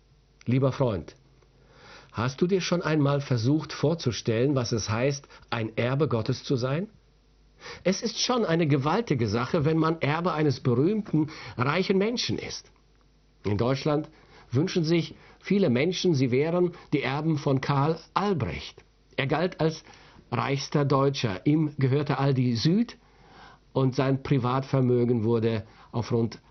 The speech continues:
achtzehn Komma drei Milliarden Dollar geschätzt. Oder wenigstens die Erben von Doktor Oetker.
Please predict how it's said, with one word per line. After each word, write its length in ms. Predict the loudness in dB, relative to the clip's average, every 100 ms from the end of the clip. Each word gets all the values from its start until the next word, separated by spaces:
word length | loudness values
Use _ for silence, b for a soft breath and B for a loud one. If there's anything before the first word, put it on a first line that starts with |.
| -8
achtzehn 400 | -8 -4 -4 -2
Komma 260 | 0 0
drei 400 | 0 -2 -2 -2 -6 B -4
Milliarden 580 | 0 0 0 -2 -2
Dollar 380 | -2 -2 -4 -6 -12 B B -6
geschätzt. 500 | -2 -2 -2 -6 -16 -20 _ _ _ _ 0
Oder 220 | 2 2
wenigstens 480 | 2 0 0 -2 0
die 120 | 0
Erben 300 | 0 -2 0
von 200 | 0 2
Doktor 340 | 0 -2 -2
Oetker. 420 | -2 0 0 -2